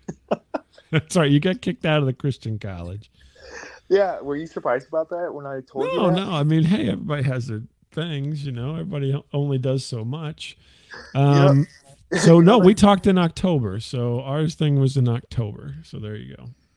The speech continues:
Speaker 1: Are you se-, wow, it's, wow, that's, that seems forever.
Speaker 2: Yeah, but it's not been a year. October's
Speaker 1: Oh.
Speaker 2: not been a year yet.
Speaker 1: So a lot, a lot has changed, by the way. I'm still
Speaker 2: Are you,
Speaker 1: single.
Speaker 2: did you grow your hair out? Oh.
Speaker 1: Uh, I'm growing my hair.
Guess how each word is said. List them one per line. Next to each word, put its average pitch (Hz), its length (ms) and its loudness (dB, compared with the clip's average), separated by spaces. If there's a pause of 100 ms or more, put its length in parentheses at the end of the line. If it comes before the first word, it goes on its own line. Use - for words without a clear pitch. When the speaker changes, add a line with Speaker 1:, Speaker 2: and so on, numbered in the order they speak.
(120)
Speaker 1:
Are 151 60 0
you 214 60 0
se-, - 180 -6 (100)
wow, 139 400 -4
it's, 127 260 -8 (420)
wow, 139 140 -8
that's, 127 380 -6 (300)
that 151 160 -8
seems 190 220 -10
forever. 131 680 -4 (440)
Speaker 2:
Yeah, 123 340 -6
but 151 180 -4
it's - 100 -10
not 147 200 -4
been 127 140 -2
a 110 40 -4
year. 104 380 -4 (240)
October's 131 500 -2
Speaker 1:
Oh. - 20 -
Speaker 2:
not 113 180 -10
been 127 140 -12
a 123 100 -14
year 104 140 -12
yet. 117 140 -18 (960)
Speaker 1:
So 190 420 0
a 156 60 -2
lot, 180 300 0 (100)
a 143 100 -10 (120)
lot 139 280 0
has 156 200 -4 (100)
changed, 107 460 -10
by 92 180 -6
the 90 80 -10
way. 92 280 -8 (180)
I'm 131 160 -4
still 151 320 -2 (260)
Speaker 2:
Are 147 100 6
you, 165 140 6
Speaker 1:
single. - 20 -14
Speaker 2:
did 151 220 6
you 151 100 6
grow 156 180 6
your 170 200 6
hair 143 260 2
out? 302 320 -6 (420)
Oh. 110 120 -4
Speaker 1:
Uh, 160 220 2
I'm 180 140 -6
growing 202 280 0
my 143 140 0
hair. 104 340 -10